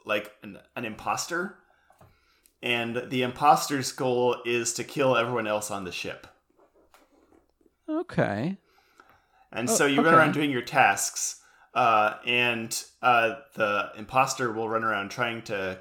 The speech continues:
Speaker 1: kill people, and once, like, uh, you can find a body,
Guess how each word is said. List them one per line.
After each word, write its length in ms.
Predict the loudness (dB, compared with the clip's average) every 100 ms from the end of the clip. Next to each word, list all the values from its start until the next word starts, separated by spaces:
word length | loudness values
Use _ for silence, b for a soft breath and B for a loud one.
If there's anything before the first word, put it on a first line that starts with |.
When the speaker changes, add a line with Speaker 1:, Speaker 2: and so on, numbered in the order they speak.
| -14
Speaker 1:
kill 200 | -4 -2
people, 560 | -2 -10 -10 -10 -10 -12 b b b
and 500 | -2 -2 -2 -8 -4
once, 220 | -4 -2
like, 220 | -4 -6 -4
uh, 140 | -6 -4
you 140 | -10
can 180 | -10 -10
find 260 | -6 -4 -6
a 40 |
body, 540 | -2 0 2 0 -8